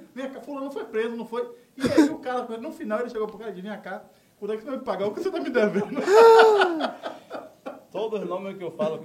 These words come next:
Speaker 2: que eu abordo as pessoas, é achando,
Speaker 1: Ô, velho.
Speaker 2: me passando como um amigo. "Diga aí, meu irmão, tudo bem? Tudo bom? E aí, cadê fulano? Cadê ciclano e tal?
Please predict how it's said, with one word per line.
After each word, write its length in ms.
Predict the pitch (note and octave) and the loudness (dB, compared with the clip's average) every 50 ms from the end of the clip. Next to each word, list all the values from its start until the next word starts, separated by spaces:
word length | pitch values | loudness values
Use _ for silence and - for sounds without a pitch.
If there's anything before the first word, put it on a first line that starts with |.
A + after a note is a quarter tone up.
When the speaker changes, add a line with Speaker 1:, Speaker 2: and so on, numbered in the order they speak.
| - - | -14 -12
Speaker 2:
que 60 | - | -10
eu 80 | F3 F3 | -8 -6
abordo 300 | D#3 B2+ B2+ D3 D3+ D3 C#3 | -6 -6 -4 -6 -6 -6 -8
as 80 | C3 | -12
pessoas, 680 | - - A#2+ A2 - - - D#3+ E3+ D#3 - - - - B3+ - - - - - _ _ _ _ _ | -16 -18 -20 -20 -20 -18 -12 -8 -8 -8 -8 -8 -8 -8 -8 -8 -10 -12 -20 -20 _ _ _ _ _
é 120 | - A#2+ C3+ | -12 -8 -6
achando, 460 | C#3+ C#3+ - - G#3 G#3+ - F3+ F3 | -6 -6 -6 -4 -2 -2 -2 -2 -4
Speaker 1:
Ô, 80 | - D#3+ | -6 -6
velho. 220 | D#3+ D3+ C#3 C3+ | -6 -6 -8 -10
Speaker 2:
me 100 | C#3+ E3+ | -10 -10
passando 480 | - - F3 D3+ - - E3 E3+ F3 F3+ | -8 -8 -8 -8 -10 -10 -12 -10 -10 -12
como 180 | F3 F3+ F#3 G3 | -12 -12 -12 -10
um 60 | F#3+ | -10
amigo. 500 | E3+ C#3 B2+ C3 C#3 D#3 E3 E3 E3 - - | -8 -8 -8 -8 -8 -10 -10 -12 -12 -14 -16
"Diga 280 | - F4 E4 E4+ - - | -16 -16 -10 -8 -6 -4
aí, 220 | - - F4 F4 | -4 -6 -6 -8
meu 120 | - E4 D4+ | -8 -8 -8
irmão, 280 | B3+ A#3 A3+ A3+ A#3 | -8 -8 -10 -14 -14
tudo 340 | - - D4 D4+ - C#4+ B3 E3+ | -14 -12 -12 -12 -10 -10 -10 -10
bem? 420 | D#3+ D#3 A3 B3+ C4+ C#4+ C#4+ C4+ - - - | -6 -4 -2 -2 -2 -2 -6 -8 -14 -14 -14
Tudo 240 | - F4 - D4 B3 | -14 -12 -12 -14 -16
bom? 260 | G3+ G#3 B3 C4+ D4 | -12 -10 -10 -8 -8
E 80 | D4+ D4 | -8 -8
aí, 140 | C#4 B3 B3+ | -10 -10 -10
cadê 320 | B3+ D4 D4 C4 C#4+ C4 | -10 -12 -12 -12 -12 -16
fulano? 500 | C4 - - G#3+ F#3+ F#3+ G3+ G#3 A3+ B3 | -16 -16 -16 -16 -14 -12 -12 -12 -14 -14
Cadê 300 | - - D#4+ D4 D#4 - - | -14 -14 -14 -12 -14 -16 -18
ciclano 560 | - - B3 G3 - - G#3 G#3+ G#3 A3+ A#3+ | -20 -20 -20 -20 -18 -16 -14 -14 -14 -14 -16
e 80 | - - | -18 -16
tal? 300 | - A3 A3 A3 A3 - | -14 -14 -14 -14 -16 -18